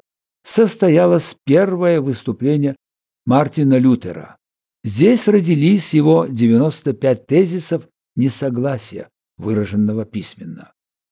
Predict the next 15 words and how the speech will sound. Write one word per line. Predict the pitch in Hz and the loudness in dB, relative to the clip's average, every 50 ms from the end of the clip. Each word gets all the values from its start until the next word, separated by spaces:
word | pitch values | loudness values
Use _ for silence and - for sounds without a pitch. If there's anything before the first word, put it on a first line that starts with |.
| _ - | _ 0
Несогласия | 131 135 156 156 - - 160 127 117 113 107 113 147 175 180 - - - 139 110 95 87 - _ _ _ _ _ _ | 2 2 2 2 2 0 0 0 0 0 0 2 0 0 0 -4 -6 -6 -6 -6 -6 -8 -14 _ _ _ _ _ _
с | - - - - | -16 -16 -10 -2
тысячелетним | - 170 156 - - 202 - - 170 165 143 135 170 220 247 233 233 - - 151 127 127 - | 0 0 0 2 0 -2 -2 0 0 0 2 4 4 4 4 2 0 0 0 0 0 0 0
официальным | 139 151 - - 175 143 - - - 170 190 202 202 175 156 139 123 110 - _ _ _ _ _ - | -4 -4 -4 -4 -8 -10 -8 -4 -2 0 0 2 0 0 0 0 0 -2 -4 _ _ _ _ _ -6
духовным | 131 127 131 113 - - 139 160 170 165 156 156 - - | 0 0 0 0 0 0 2 2 2 2 0 -2 -2 -4
правлением | - 123 113 101 90 92 113 147 180 170 156 156 151 156 | -4 -4 -4 -4 -2 0 0 0 2 0 -2 -4 -6 -8
католической | - - 104 - 82 78 85 90 - - - - - - 95 | -10 -12 -12 -12 -12 -12 -12 -12 -14 -16 -18 -16 -14 -14 -14
церкви. | 82 - - - - - - _ _ _ - - - _ _ _ _ _ _ - | -14 -14 -14 -12 -12 -14 -14 _ _ _ -20 -20 -20 _ _ _ _ _ _ -2
Вот | 120 185 240 233 - - - _ _ | 2 2 2 2 -2 -12 -20 _ _
революция. | - 82 85 80 76 - 113 147 - - - - - - - _ _ _ _ _ _ _ _ _ _ _ _ - | -16 -14 -12 -12 -6 -4 -4 -4 -4 -6 -14 -18 -18 -20 -20 _ _ _ _ _ _ _ _ _ _ _ _ -2
Мы | 135 170 240 226 | 2 2 2 4
думаем, | 226 240 226 220 226 220 202 185 | 4 4 6 6 6 6 4 4
революция — | 180 185 175 175 165 156 165 214 233 - - - 196 185 165 165 | 4 4 4 2 2 4 4 2 2 0 0 0 2 2 2 2
это | 156 170 165 156 160 151 | 2 2 0 2 2 0
баррикады, | 135 143 156 147 127 - - 135 151 165 170 170 160 147 151 143 | 0 2 0 0 0 0 0 2 2 2 2 0 -2 -4 -8 -10